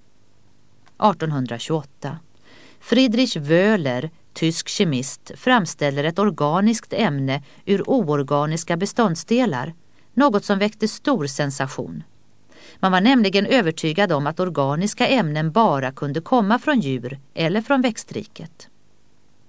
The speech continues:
Artonhundrafyrtiofyra. Säkerhetständstickan uppfinns av den svenske kemisten Gustav Erik Pasch. Artonhundrafemtiosex. Henry Perkin, engelsk student,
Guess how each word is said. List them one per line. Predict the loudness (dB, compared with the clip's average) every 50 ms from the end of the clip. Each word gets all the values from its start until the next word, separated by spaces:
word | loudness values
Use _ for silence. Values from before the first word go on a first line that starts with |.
| -20 -20 -20 -20 -20 -20 -20 -20 -20 -20 -20 -20 -20 -20 -8 0
Artonhundrafyrtiofyra. | 4 4 4 4 2 0 0 2 0 0 0 0 -2 -2 -2 -2 -4 -4 -4 -6 -6 -6 -6 -6 -6 -10 -10 -12 -14 -18 -20 -20 -20 -20 -20 -20 -20 -20 -20 -20 -20 -20 -18 -12 -8
Säkerhetständstickan | -4 0 2 2 2 2 0 -4 -4 -2 -2 -4 -4 -6 -4 -4 -4 -4 -4 -4 -2 -4 -2 -2 0 0 0 0
uppfinns | -2 -4 -6 -6 -4 -2 -2 -2 -4 -2 -2
av | -2 0
den | 2 0 0
svenske | 0 0 0 0 0 0 -4 -6 -8 -6
kemisten | -4 -2 -2 -2 -2 -6 -6 -6 -6 -4 -4 -4 -6 -4
Gustav | -2 -2 -2 -2 -4 -2 0 0 0 0 -2
Erik | -2 -2 -2 -2 -6 -8 -10 -14 -12
Pasch. | -8 -8 -8 -6 -6 -10 -10 -10 -12 -16 -20 -20 -20 -20 -20 -20 -20 -20 -20 -20 -20 -20 -20 -20 -20 -20 -20 -20 -20 -20 -20 -20 -8 -2
Artonhundrafemtiosex. | 0 0 0 0 -2 -4 -4 -4 -4 -6 -8 -8 -8 -8 -8 -8 -8 -8 -8 -8 -8 -10 -12 -14 -14 -14 -14 -14 -16 -20 -20 -20 -20 -20 -20 -20 -20 -8 0
Henry | 2 4 4 4 4 2 0
Perkin, | 0 0 0 2 0 0 -4 -6 -6 -6 -6 -6 -10 -16 -14 -8
engelsk | -6 -4 -4 -2 -2 -2 -4 -6 -8 -10
student, | -10 -6 -4 -2 2 2 2 2 2 -2 -8 -12 -16